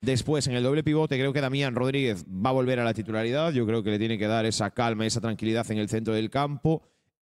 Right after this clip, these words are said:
Eh, habría también la posibilidad de Ilaix. Yo creo que con los minutos el otro día de Ilaix no se ha ganado salir de inicio ni para la rotación.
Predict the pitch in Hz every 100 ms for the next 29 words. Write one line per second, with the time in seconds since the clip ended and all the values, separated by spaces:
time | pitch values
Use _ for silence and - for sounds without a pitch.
0 | 120 120 117 120 117 117 117 113 - _
1 | - - - - 98 117 139 131 131 131
2 | 107 107 113 117 113 113 127 123 110 110
3 | 101 95 107 98 107 101 107 104 101 104
4 | 104 98 104 98 101 101 107 95 101 95
5 | 101 98 101 98 98 101 101 98 92 92
6 | 92 90 90 92 107 123 151